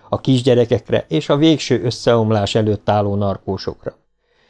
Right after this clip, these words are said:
Andrew egy olyan helyen állt, ahonnan az egészet végignézte, de egyetlen csepp víz sem érte. – Kibaszottul jó, különleges hatás! –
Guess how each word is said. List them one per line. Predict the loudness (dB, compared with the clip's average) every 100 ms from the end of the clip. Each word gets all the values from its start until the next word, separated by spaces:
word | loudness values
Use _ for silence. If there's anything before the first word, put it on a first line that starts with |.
| _ _ _
Andrew | 0 2 4 4
egy | 2 2
olyan | 4 4 4
helyen | 4 4 4
állt, | 2 2 -2
ahonnan | -2 0 2 2 2
az | 2
egészet | 0 0 0 0 -2
végignézte, | 2 2 2 0 0 -2 -2 -4 -4 -8
de | -8 -2
egyetlen | 0 2 0 0 -2
csepp | 2 0 0
víz | -2 -2
sem | -2 -4
érte. – | -4 -6 -8 -10 _ _ _ _ _ _
Kibaszottul | 0 2 2 0 -2 -2 -4 -4 _ 2 4 4
jó, | 4 4 2
különleges | 0 2 2 2 4 2 2 -2
hatás! – | 0 -2 0 2 2 0 -4